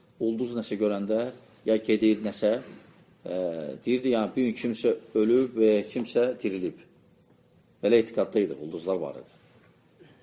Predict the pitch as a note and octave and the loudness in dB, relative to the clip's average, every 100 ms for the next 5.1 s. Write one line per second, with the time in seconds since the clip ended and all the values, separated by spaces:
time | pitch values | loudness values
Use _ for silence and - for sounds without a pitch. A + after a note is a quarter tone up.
0 | _ _ _ _ _ _ _ C3+ C3 - | _ _ _ _ _ _ _ 0 0 2
1 | A2+ A2+ A#2 A2+ G#2+ A2+ G#2+ G2+ F#2 G#2 | 2 4 2 2 2 2 2 -4 -4 -2
2 | G#2 A2+ C#3 D3 - G2 G2+ F2 G#2 G#2 | -2 -4 -4 -4 -6 -6 -6 0 2 2
3 | G2+ - - _ _ _ _ _ _ _ | -2 -10 -20 _ _ _ _ _ _ _
4 | _ - G#2+ G#2+ G2+ - G#2 G#2 G#2 - | _ -6 -4 -2 -4 -4 0 2 2 0